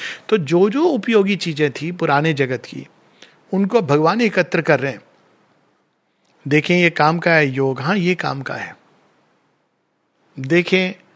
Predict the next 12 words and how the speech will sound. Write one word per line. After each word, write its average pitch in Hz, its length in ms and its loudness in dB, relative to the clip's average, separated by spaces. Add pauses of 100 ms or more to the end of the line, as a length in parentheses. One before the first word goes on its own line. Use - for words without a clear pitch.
(360)
एनालिटिकल 180 560 4
माइंड 165 460 2 (1200)
कर 262 160 2
सकते 233 400 0
हैं 196 60 4
इसका 196 240 0
थोड़ा 165 340 0
सा 165 160 -2
उपयोग 143 420 -6 (760)
इस 226 220 4
दिशा - 380 -4
में। - 140 -20